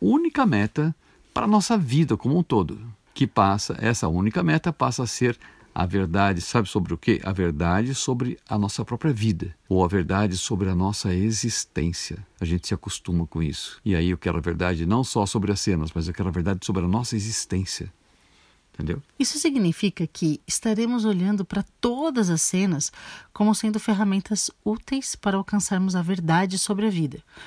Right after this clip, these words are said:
Speaker 2: Ou seja, a possibilidade de sermos totalmente realistas em relação à vida e como compreendê-la tal como a vida é. Sabe?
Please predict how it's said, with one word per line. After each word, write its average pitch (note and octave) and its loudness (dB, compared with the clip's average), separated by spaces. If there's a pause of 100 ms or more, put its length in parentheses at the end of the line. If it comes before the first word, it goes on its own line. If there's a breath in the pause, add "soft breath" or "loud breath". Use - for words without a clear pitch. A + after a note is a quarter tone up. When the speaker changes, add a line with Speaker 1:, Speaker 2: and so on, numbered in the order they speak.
(160 loud breath)
Speaker 2:
Ou F#3 2
seja, C3 0
a D#3 -4
possibilidade D#3+ 0
de D#3 -2
sermos E3+ 0 (140)
totalmente G#3 2
realistas F3+ -2 (300 loud breath)
em E3+ 0
relação E3 2
à D3 2
vida C#3+ -4 (240 loud breath)
e F#3+ 2
como F#3+ 0
compreendê-la F#3+ 0 (220)
tal D#3 4
como F#3 2
a F#3 2
vida F#3 -2
é. F#3 0 (420)
Sabe? D#3 0